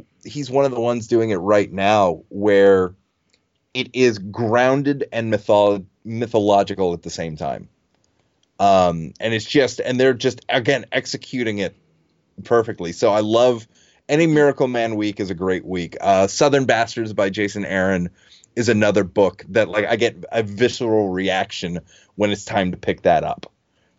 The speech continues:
Um, and I, and I just love that book to death. Um,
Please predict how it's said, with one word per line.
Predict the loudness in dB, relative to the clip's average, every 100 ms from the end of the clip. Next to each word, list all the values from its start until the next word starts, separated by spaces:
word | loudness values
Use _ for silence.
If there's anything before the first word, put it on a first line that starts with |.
| _
Um, | 0 2 4 4 2 -2 -10 -16 -12
and | -4
I, | -4 -4 -6 -2
and | 2
I | 2
just | 0 -4
love | 2 2
that | 4 2
book | 0 -4 -8 -20 -14
to | -6
death. | 0 0 0 -4 -18 -4
Um, | 2 2 4 2 0 -2 -8